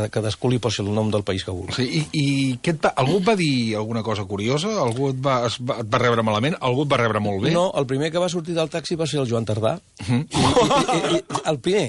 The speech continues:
Speaker 1: el primer, ja em va dir, "Hòstia, has fet un pacte amb el diable". I, i li,
Speaker 2: <laughs> És veritat.
Speaker 1: i, i li vaig dir, "No, el diable ho ha fet amb mi". No, no.
Speaker 2: <laughs>
Speaker 1: I després va ser,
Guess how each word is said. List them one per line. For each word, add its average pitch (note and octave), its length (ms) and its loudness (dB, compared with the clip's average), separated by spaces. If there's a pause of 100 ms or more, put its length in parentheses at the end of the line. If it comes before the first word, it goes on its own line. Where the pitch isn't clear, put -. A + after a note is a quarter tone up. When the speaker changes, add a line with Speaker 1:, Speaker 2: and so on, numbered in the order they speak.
(100)
Speaker 1:
el A2+ 120 -4
primer, B2+ 180 0
ja B2+ 100 2
em C#3 100 2
va C3 60 0
dir, C#3 140 0 (500)
"Hòstia, - 300 0 (100)
has - 80 -6
fet D#3+ 220 -4
un C#3+ 100 0
pacte C3+ 220 -2
amb B2 100 2
el A#2+ 80 0
diable". B2 300 2 (340)
I, C#3 200 0 (200)
i D3+ 100 2 (140)
li, B2 240 0
Speaker 2:
<laughs> - 20 2
És A#2 60 -2
veritat. A#2 300 -2
Speaker 1:
i, - 100 -6
i B2+ 40 -2
li C3 80 2
vaig B2 120 2
dir, A#2 140 -2
"No, C3+ 340 0
el A2 100 -6
diable A2+ 300 0
ho C3 80 0
ha A#2 40 -4
fet A2+ 200 -2
amb A2 80 0
mi". D3 140 0 (160)
No, - 180 4
no. - 140 0 (380)
Speaker 2:
<laughs> - 420 -4
Speaker 1:
I C#3 80 4
després D3 300 0
va D3 60 0
ser, B2 140 -6